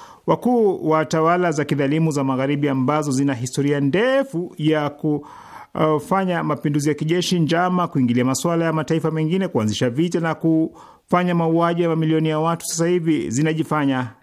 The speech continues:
ni viranja wa kupigania haki za binadamu katika nchi nyingine. Cha kusajabisha zaidi ni kwamba pamoja, eh, na nchi hizo kujifanya kuwa ni watetezi wa haki za binadamu, lakini zimeshindwa kuficha dhati yao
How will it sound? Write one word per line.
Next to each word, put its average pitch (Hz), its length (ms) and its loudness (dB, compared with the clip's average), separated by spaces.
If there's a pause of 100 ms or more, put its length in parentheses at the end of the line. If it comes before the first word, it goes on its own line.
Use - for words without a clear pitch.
(140)
ni 123 160 2
viranja 139 540 0 (420)
wa 98 80 -8
kupigania 123 480 0
haki 127 260 -2
za 117 80 0
binadamu 117 460 2
katika 120 360 -2
nchi 107 320 0
nyingine. 107 400 0 (320)
Cha 220 100 2
kusajabisha 147 600 0
zaidi 110 260 0
ni 98 80 0
kwamba 127 380 -2 (220)
pamoja, 175 460 2 (520)
eh, 113 200 2
na 131 140 2
nchi 147 200 0
hizo 175 200 2
kujifanya 156 680 -2 (220)
kuwa 185 220 2
ni 127 200 -6
watetezi 143 440 0
wa 143 120 2
haki 135 160 -4
za 135 80 0
binadamu, 131 460 0
lakini 135 340 0
zimeshindwa 170 600 0
kuficha 156 460 -2
dhati 117 340 -2
yao 156 400 0